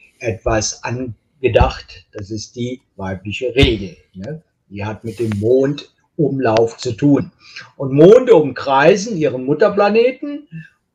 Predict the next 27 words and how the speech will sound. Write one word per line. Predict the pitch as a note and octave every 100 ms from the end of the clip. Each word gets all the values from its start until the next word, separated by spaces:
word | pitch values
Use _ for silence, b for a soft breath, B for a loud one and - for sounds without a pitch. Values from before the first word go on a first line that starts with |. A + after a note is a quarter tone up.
| _
und, | - E3 F3 - D#3 F3
äh, | D#3 E3 F3 E3
wiederum | B2 C3+ D#3+ D#3+ D#3+
die, | C3 B2+ D3 G3 F3+ - _
die | D#3+ G3+
Sonne | E3 A2 F2+ E2 _
dann | D#2+ D2+ E2 _ _
mit | F#2 F#2+ F#2+
dem | F2 F#2 _ _ _
Planeten. | F2+ F2+ E2 - _ _ _ b _ - _
Äh, | F3+ D#3 D#3
Jupiter | G3+ C#4+ C#4+ A3+
besitzt | F#3 F3 G#3+ G#3+ F3+
aber | D#3+ E3+
nicht | F3 E3
nur | E3+ E3
diese | C#3+ B2+ C3+
vier | A#2+ G3 A3+
Monde, | A3+ A#3+ B3 A3+
sondern | D#3+ D#3 D3 C3+
er |
hat | B2+ C#3+
insgesamt | C3+ D3 - C3+ C#3 C#3+ C#3+
jetzt | C3 -
neuerdings | A#2+ C3+ B2+ C3 B2+ -
neunundsiebzig | A2+ A#2 B2+ F#3 E3+ A#2 B2+ _ - - A#2+
Monde. | B2 G#3 C#4